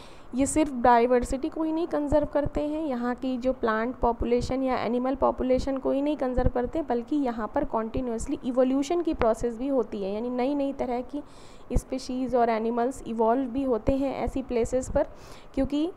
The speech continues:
जब ये area conserve रहेगा, किसी भी तरह की human approach से disturb नहीं होगा, तो under,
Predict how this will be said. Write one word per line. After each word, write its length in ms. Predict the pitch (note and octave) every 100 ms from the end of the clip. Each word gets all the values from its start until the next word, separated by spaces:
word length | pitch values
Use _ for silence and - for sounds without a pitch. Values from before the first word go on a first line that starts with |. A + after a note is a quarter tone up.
| -
जब 180 | B3 B3
ये 200 | B3 C4+
area 340 | - A3 C4
conserve 500 | B3+ A3+ A#3 C#4 D4
रहेगा, 380 | C#4+ C#4 C4+ D#4
किसी 300 | D#4 - C4+
भी 120 | C4+
तरह 220 | C4+ A#3+ B3
की 160 | B3
human 320 | B3 A3 A3+
approach 500 | A3+ - - G#3+ A3+
से 180 | - C4
disturb 480 | G#3+ G#3+ - A#3 B3
नहीं 220 | B3 C4
होगा, 240 | A#3 C4+ E4
तो 140 | -
under, 420 | - A#3+ A#3+ A#3